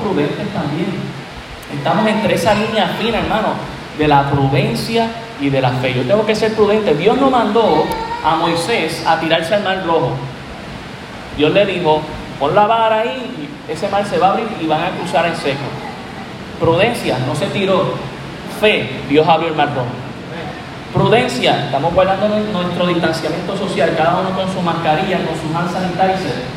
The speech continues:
Pero fe, estamos aquí porque Dios nos guarda, nos cuida y Él tiene poder. Hermano, tenemos que ser pacientes en el sufrimiento.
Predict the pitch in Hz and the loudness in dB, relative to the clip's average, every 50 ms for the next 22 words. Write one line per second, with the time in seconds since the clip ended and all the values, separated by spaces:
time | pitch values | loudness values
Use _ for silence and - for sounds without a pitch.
0 | - - - - - - 147 147 143 147 139 - 143 208 - - - - - - | -10 -12 -12 -12 -6 -2 0 4 4 4 4 4 2 2 2 2 0 -2 -4 -6
1 | - - - - - - - - - 131 139 147 165 175 175 175 165 170 175 180 | -8 -8 -10 -10 -10 -6 -6 -4 0 2 2 4 4 4 2 2 0 0 -2 -2
2 | 190 190 - - - 151 139 135 131 131 127 127 139 160 180 180 - - 139 135 | -2 -2 -4 -4 -4 -2 -2 -2 -2 -2 -2 0 2 2 2 0 0 -2 -2 -2
3 | 135 135 139 151 170 - 175 165 143 131 127 135 160 180 - 151 143 143 139 139 | 0 2 4 4 4 2 0 0 0 0 0 2 2 2 4 4 2 2 2 0
4 | 147 151 143 139 - 135 139 139 - - - - - 339 - - 349 349 349 349 | -2 -2 -2 -2 -2 -4 -4 -4 -4 -4 -4 -4 -6 -6 -6 -6 -6 -6 -4 -4
5 | 349 349 349 339 339 339 - - - 240 - 277 269 269 - - - - - - | -4 -4 -4 -6 -6 -8 -8 -10 -10 -10 -10 -8 -8 -8 -10 -10 -10 -12 -12 -12
6 | - - - - - - - - 170 196 208 196 - - 151 151 160 180 202 202 | -12 -12 -12 -12 -12 -12 -4 0 2 4 4 4 4 4 4 4 4 2 2 2
7 | 202 214 - - 208 202 208 202 202 156 143 - - - 175 180 185 185 185 180 | 2 0 0 2 0 0 2 2 2 2 2 0 -4 -2 0 0 0 0 -2 -2
8 | - 135 127 127 127 127 - - - - - - - 143 139 139 135 135 135 135 | -4 -4 -4 -2 -4 -6 -6 -8 -8 -10 -10 -2 0 2 4 4 4 2 2 0
9 | 139 135 131 135 127 131 139 139 139 131 - - 139 | 0 0 0 2 2 2 2 2 2 2 0 0 -2